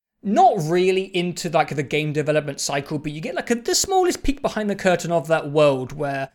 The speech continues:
you start to notice things that you shouldn't be doing because it's not fun for other players.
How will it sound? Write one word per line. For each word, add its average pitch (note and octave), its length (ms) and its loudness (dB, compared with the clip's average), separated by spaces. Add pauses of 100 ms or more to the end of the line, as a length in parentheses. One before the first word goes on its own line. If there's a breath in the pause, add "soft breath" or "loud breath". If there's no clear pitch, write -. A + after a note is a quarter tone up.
(300)
you G3+ 120 -2
start C4 260 0
to A#3+ 120 4
notice A#3+ 380 0
things B3 280 -2
that B3+ 100 -8
you A#3 120 -2
shouldn't B3+ 440 -4
be B3 100 -2
doing F3 540 0
because D#3 340 -4
it's F3 160 -8
not F#3+ 200 -4
fun E3+ 260 -2
for E3 80 -8
other E3+ 240 -2
players. - 640 -6